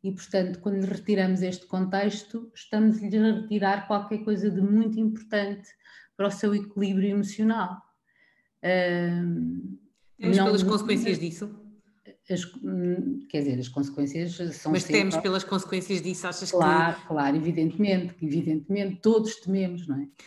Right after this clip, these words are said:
Speaker 2: Vamos ter
Speaker 1: Mas
Speaker 2: que estar os
Speaker 1: todos
Speaker 2: próximos anos a remendar as consequências
Speaker 1: Exatamente.
Speaker 2: deste
Speaker 1: Este, eh, uma, uma das coisas que temos que pensar é o que é que vamos fazer em,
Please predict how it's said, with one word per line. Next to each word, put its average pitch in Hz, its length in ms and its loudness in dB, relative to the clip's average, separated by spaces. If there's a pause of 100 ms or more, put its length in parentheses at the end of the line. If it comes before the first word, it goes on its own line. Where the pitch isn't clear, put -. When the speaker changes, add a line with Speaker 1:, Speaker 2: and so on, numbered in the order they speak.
(160)
Speaker 2:
Vamos 196 200 4
ter 233 100 2
Speaker 1:
Mas 208 60 0
Speaker 2:
que 214 60 -4
estar 196 160 2
os 190 80 2
Speaker 1:
todos - 60 -8
Speaker 2:
próximos 196 380 4
anos 190 300 2
a 185 80 0
remendar 185 1040 2
as 175 140 -6
consequências 190 500 6
Speaker 1:
Exatamente. 170 180 0
Speaker 2:
deste 135 460 0
Speaker 1:
Este, 202 540 0
eh, 190 180 4
uma, 233 420 6
uma 247 200 10
das 226 180 2
coisas 156 520 -2
que - 160 -20
temos 160 260 -4
que - 120 -20
pensar 220 480 2
é 277 220 0
o 214 100 -4
que 202 120 0
é 190 60 2
que 190 60 -8
vamos 202 260 -2
fazer 196 420 0
em, 220 280 2